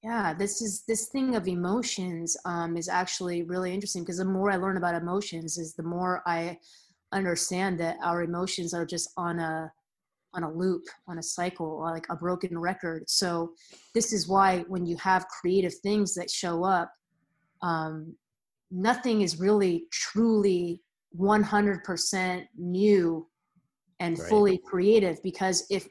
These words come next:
Speaker 1: something comes out and it's a hundred percent different than anything we've seen before, and there's no frame of reference for it
Speaker 2: Right.
Speaker 1: emotionally, how do we connect to that thing?
Speaker 2: Right.
Speaker 1: We
Speaker 2: That's,
Speaker 1: don't.
Speaker 2: that's artwork, right? Art, they, they, people always say art is basically you're trying to evoke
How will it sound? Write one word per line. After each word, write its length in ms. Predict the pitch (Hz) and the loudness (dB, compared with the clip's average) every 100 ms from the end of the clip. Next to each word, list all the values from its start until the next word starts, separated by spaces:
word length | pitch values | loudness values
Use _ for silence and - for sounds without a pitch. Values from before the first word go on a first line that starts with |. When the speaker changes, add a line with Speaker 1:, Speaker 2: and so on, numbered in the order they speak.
| - | -6
Speaker 1:
something 400 | - 262 277 208 | -2 0 2 0
comes 320 | 208 214 185 | 2 0 4
out 260 | 202 208 185 190 | 6 8 6 0
and 100 | 180 | -4
it's 100 | - | -4
a 60 | |
hundred 380 | - - 233 233 | -4 2 2 2
percent 360 | 214 - 208 185 | 0 0 0 0
different 320 | 202 202 185 | -2 -2 -2
than 100 | 170 | -2
anything 400 | 190 196 202 180 | -2 -4 -2 -2
we've 140 | 175 170 | 0 0
seen 320 | - 240 240 | 0 0 0
before, 560 | 175 - 160 160 165 _ _ _ - | -2 -4 -4 -4 -8 _ _ _ -4
and 140 | 196 | 2
there's 160 | 196 170 | 2 2
no 300 | 196 208 233 | 2 4 4
frame 280 | 233 220 202 | 4 2 4
of 140 | 165 | 2
reference 460 | 180 226 202 175 - | 2 2 2 -2 -4
for 260 | 180 170 | -2 0
it 120 | 165 - | -2 -2
Speaker 2:
Right. 100 | 196 | -2
Speaker 1:
emotionally, 800 | 196 240 302 - 185 170 170 165 | 4 4 4 2 -2 -4 -4 -4
how 240 | - - 226 | -4 4 6
do 100 | 240 | 6
we 140 | 220 | 2
connect 380 | 208 196 202 208 | 0 0 0 0
to 100 | 180 | -4
that 180 | 175 170 | -4 -4
thing? 260 | 170 160 - - | -8 -10 -14 -12
Speaker 2:
Right. 240 | 95 98 - _ _ _ - | -10 -10 -14 _ _ _ -2
Speaker 1:
We 60 | 196 | 2
Speaker 2:
That's, 220 | 262 202 | 4 4
Speaker 1:
don't. 100 | - _ _ _ _ - | 0 _ _ _ _ -2
Speaker 2:
that's 160 | 139 | 2
artwork, 460 | 147 170 135 98 - | 4 4 4 -2 0
right? 180 | 113 151 | 0 2
Art, 340 | 120 127 127 - - | 2 0 0 -18 -14
they, 240 | 127 117 107 | -2 2 2
they, 320 | 101 113 110 | 6 6 6
people 220 | 123 - | 2 2
always 180 | 113 110 | 4 4
say 140 | - 123 | 2 2
art 260 | 117 127 | 4 2
is 80 | 117 | 2
basically 420 | 110 110 - 131 | 2 2 2 0
you're 100 | 110 | 0
trying 260 | 101 113 110 | 0 0 0
to 60 | 110 | 0
evoke 500 | 104 98 110 - | 0 0 0 0